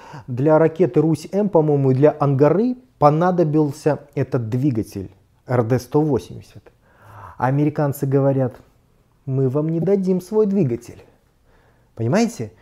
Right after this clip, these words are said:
Вдумайтесь. Этот двигатель был разработан у нас на Н П О «Энергомаш». Этот двигатель производится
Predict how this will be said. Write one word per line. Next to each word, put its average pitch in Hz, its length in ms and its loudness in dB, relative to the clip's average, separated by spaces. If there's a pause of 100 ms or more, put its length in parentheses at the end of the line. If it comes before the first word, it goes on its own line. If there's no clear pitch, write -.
(500)
Вдумайтесь. 127 640 2 (640)
Этот 131 280 0
двигатель 117 420 0
был 123 200 0
разработан 123 720 -2 (340)
у 117 80 -8
нас 107 380 -6 (100)
на 104 140 -4
Н 101 80 -4
П 113 100 -4
О 127 180 0
«Энергомаш». 110 680 -6 (340)
Этот 110 300 -6
двигатель 117 440 -4
производится 113 760 -4